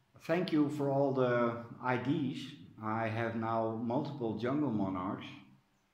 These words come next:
Um, I probably some, uh, well, yeah.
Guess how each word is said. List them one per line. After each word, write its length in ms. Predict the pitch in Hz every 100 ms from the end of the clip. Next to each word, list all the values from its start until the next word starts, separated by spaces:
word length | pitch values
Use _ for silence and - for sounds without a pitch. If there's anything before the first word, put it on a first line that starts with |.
| _ _ _ _ _ _ _ _ _ _ _ 95
Um, 400 | 98 98 98 98 - - - - _ _ _ _ - - _ - -
I 180 | 98 101 107 101 - -
probably 600 | 107 110 110 117 120 117
some, 500 | - 113 107 104 104 107
uh, 360 | 101 98 98 98 98 - - - _ _ _ _ _ _ _ _ _ _ _ _ _ _ _ _
well, 200 | 87 87
yeah. 260 | 90 101